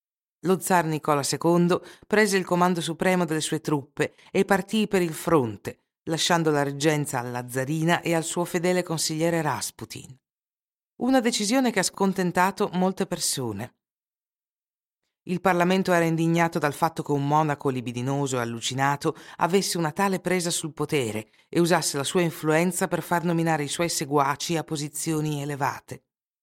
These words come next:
Questo sentimento era condiviso da chi era vicino alla famiglia imperiale e anche dall'intelligence britannica, che temeva che il predicatore cercasse la pace e suggerisse che l'imperatrice dovesse capitolare alla Germania.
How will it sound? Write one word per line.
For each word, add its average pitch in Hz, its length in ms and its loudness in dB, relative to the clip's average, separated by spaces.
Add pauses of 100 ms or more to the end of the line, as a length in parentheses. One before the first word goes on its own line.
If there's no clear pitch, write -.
(360)
Questo 233 320 2
sentimento 180 680 2
era 185 140 4
condiviso 185 500 2
da 170 100 0
chi 190 200 0
era 175 140 4
vicino 170 380 0
alla 156 140 0
famiglia 165 400 0
imperiale 147 720 0 (180)
e 180 160 2
anche 233 480 2
dall'intelligence 185 880 2
britannica, 151 800 -2 (280)
che 147 120 -6
temeva 151 420 4
che - 140 -4
il 120 140 -2
predicatore 143 800 -2
cercasse 208 520 -2
la 151 120 -2
pace 120 680 -2
e 190 120 2
suggerisse 196 600 2
che 160 120 -2
l'imperatrice 143 680 -2
dovesse 160 360 -2
capitolare 151 720 -4
alla 165 200 -4
Germania. 151 720 -6